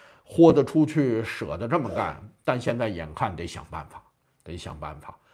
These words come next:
日本现在已经开始在海底，他们不是说那儿发现了稀土矿吗？开始往外打捞。那有没有可能在深海加工，然后就直接让那个污染留在深海呢？现在都不知道啊，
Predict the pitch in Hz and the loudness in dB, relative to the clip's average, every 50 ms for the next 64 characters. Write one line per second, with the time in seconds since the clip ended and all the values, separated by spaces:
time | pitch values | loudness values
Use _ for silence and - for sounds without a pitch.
0 | _ _ _ _ 208 226 196 147 131 110 113 135 165 160 151 143 120 98 117 117 | _ _ _ _ 6 6 8 8 6 2 2 2 2 4 4 4 2 2 -2 -6
1 | 117 - 156 165 - 117 110 101 135 123 123 - - 107 98 120 156 175 160 160 | 0 2 2 2 2 -2 -2 0 0 0 0 0 -2 -2 0 0 0 -2 -2 -8
2 | 98 82 - - 87 101 - - _ _ _ _ _ - 139 131 131 131 127 135 | -10 -10 -10 -10 -10 -10 -10 -12 _ _ _ _ _ -2 -2 0 0 -2 -2 -2
3 | 127 117 143 127 131 123 110 98 92 92 - - 117 127 127 - 135 110 101 98 | 0 0 0 0 2 0 0 0 -4 -4 0 2 2 2 2 0 -4 -4 -4 -6
4 | 92 - 135 120 - 80 80 78 - 151 135 104 82 65 67 67 - _ - - | -6 -6 -8 -8 -8 -8 -12 2 4 4 4 4 2 -4 -12 -14 -16 _ -20 -20
5 | - - - - - - _ _ - 135 110 - 120 101 90 80 87 101 95 82 | -20 -20 -20 -20 -20 -20 _ _ -2 -2 -2 -2 -2 -4 -4 -4 -4 -4 -4 -4
6 | 82 - - - - - 80 76 98 110 - - - _ _ _ _ _ _ _ | -6 -8 -10 -10 -10 -8 -8 -4 -4 -4 -6 -6 -12 _ _ _ _ _ _ _
7 | _ _ _ _ _ _ _ _ _ _ _ _ _ _ _ _ _ _ - _ | _ _ _ _ _ _ _ _ _ _ _ _ _ _ _ _ _ _ -20 _
8 | _ - 185 180 147 131 127 135 160 214 226 220 214 - 139 131 160 190 202 151 | _ 0 0 2 2 2 2 0 0 0 0 0 0 0 -2 -2 0 2 2 2
9 | 135 - 190 185 180 120 92 85 95 - 175 185 180 170 175 202 208 202 196 175 | 2 2 -2 -2 -2 -2 -4 -6 -4 -2 -2 -2 -2 0 0 0 0 0 -2 0
10 | 156 151 160 180 180 170 170 147 - - 165 175 202 196 185 180 165 156 156 156 | 0 0 0 0 0 0 0 -2 0 -2 -4 0 2 2 2 2 0 0 0 0
11 | 147 135 127 127 147 175 196 123 101 92 98 101 110 117 151 196 196 175 123 107 | 0 0 -2 -4 -4 -4 -4 -4 -4 -4 -2 -2 -2 0 0 0 0 0 0 0
12 | - - 196 240 240 226 - - 80 64 58 - 64 64 73 - _ - - - | -2 -4 -4 -4 -4 -6 -6 -6 -6 -8 -8 -12 -14 -16 -18 -18 _ -20 -20 -20
13 | _ - - - 73 80 78 - 80 76 - - - - - - - - - _ | _ -10 -10 -10 -10 -10 -14 -14 -14 -16 -14 -16 -14 -14 -14 -14 -14 -16 -20 _
14 | _ _ - - - - | _ _ -18 -16 -16 -16